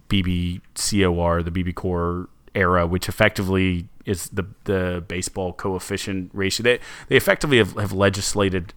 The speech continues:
the type of bats you can use, right? So since that era, since twenty eleven to present, the only player to break thirty home runs is Chris Bryant. Probably heard of him if you're a Major League Baseball fan. Um, and he hit thirty, right? Uh, or thirty-one, I think.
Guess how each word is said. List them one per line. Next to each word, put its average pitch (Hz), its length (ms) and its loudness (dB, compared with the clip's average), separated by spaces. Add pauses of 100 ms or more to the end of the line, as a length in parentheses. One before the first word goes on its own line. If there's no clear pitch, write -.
the 104 80 -4
type 98 260 2
of 85 140 -10
bats - 320 -4
you 104 80 0
can 90 180 -4
use, 85 320 -6 (300)
right? 90 260 4
So 110 160 2
since - 400 0 (140)
that 107 340 4
era, 85 320 0
since - 240 -8
twenty 92 320 -2
eleven 85 380 -2
to 95 60 -6
present, 82 440 -4 (800)
the 107 120 2
only 151 160 4
player 123 220 8
to 104 60 6
break 95 260 4
thirty 95 240 4
home 90 180 4
runs 87 200 2
is - 120 -2
Chris - 220 2
Bryant. 82 440 -2
Probably - 300 -6 (140)
heard 95 140 -2
of 87 80 -4
him 95 140 0
if 101 140 -6
you're 90 100 -2
a 92 120 -6
Major 107 260 4
League 85 120 -4
Baseball 90 360 -4
fan. 127 260 2 (380)
Um, 104 260 6
and 101 80 2
he 127 120 8
hit 127 120 2
thirty, 87 500 4
right? 98 340 6
Uh, 95 200 6
or 98 80 8
thirty-one, 95 400 4
I 80 60 -4
think. 90 240 -8